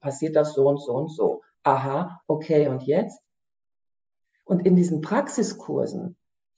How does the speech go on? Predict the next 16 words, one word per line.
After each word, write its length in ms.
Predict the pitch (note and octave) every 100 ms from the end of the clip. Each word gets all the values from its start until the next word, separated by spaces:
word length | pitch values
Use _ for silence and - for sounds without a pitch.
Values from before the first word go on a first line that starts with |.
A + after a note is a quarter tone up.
| _ _
ist 180 | F#3 F#3
es 140 | G3
ja 120 | F#3+
so, 140 | F3 E3+
in 220 | E3+ E3+
einem 260 | D#3 D3+ D3+
geschützten 640 | C#3+ - B3 - - G#3
Raum 720 | F#3+ E3 D#3+ D3 B2 A#2 - _ _ _
sowas 460 | - F3+ F#3+ -
ausprobieren 840 | D#3 E3+ F#3 - - F#3 E3+ D#3+ D#3
zu 160 | -
dürfen. 480 | D#3 C#3+ C3 B2+ C#3
Wie 100 | G3
fühlt 300 | G3 - C4
sich 160 | A#3+ G#3
eine, 240 | G3+ G3